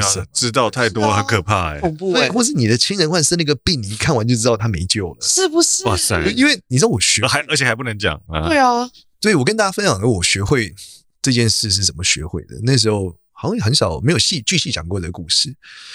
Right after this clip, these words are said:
Speaker 1: 呃，首先我们在学完面相学的时候，大概书上有讲一些大概的方向，但是我，我只是知道，但真实落实的时候我没有做过。我，我真的学会到这个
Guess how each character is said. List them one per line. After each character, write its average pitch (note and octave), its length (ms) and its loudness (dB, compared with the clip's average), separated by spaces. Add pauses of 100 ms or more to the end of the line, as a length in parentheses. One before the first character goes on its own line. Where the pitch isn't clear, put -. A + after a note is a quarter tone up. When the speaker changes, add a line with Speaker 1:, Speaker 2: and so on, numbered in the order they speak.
(300)
Speaker 1:
呃， D3 200 2
首 C#3+ 160 2
先 A3+ 380 0
我 A2 100 0
们 D3 120 4
在 B3+ 80 4
学 - 100 2
完 B2+ 100 0
面 D3+ 120 0
相 C#3+ 160 0
学 F#2+ 180 -2
的 F#2+ 80 -4
时 G#2+ 140 2
候， G#2 100 0
大 A#2+ 100 2
概 A2 240 2
书 - 240 2
上 A#2+ 160 2
有 G#2 60 -2
讲 E2 180 -2
一 F#2+ 40 0
些 G#2 240 -2 (240)
大 B2+ 160 0
概 A2+ 140 0
的 F2+ 100 -2
方 A#2 260 -2
向， A#2 240 -2 (280)
但 F3 120 0
是 G3 80 2
我， G#2 220 0
我 A2 80 4
只 D3+ 140 0
是 D#3 60 -2
知 D#3 180 -2
道， D3 320 -2
但 D3 120 2
真 F#3 200 -2
实 B2+ 160 0
落 D3 200 4
实 F2+ 220 0
的 F#2 60 -2
时 G#2 140 0
候 A2 80 0
我 F2 60 -6
没 A2+ 120 -2
有 G#2+ 100 -2
做 - 380 0
过。 - 300 -4 (480)
我， C3 180 2
我 B2 180 6 (220)
真 G#3+ 160 0
的 E3+ 80 4
学 - 200 0
会 G#2+ 420 0
到 B2 140 2
这 B2+ 160 0
个 G2+ 120 -2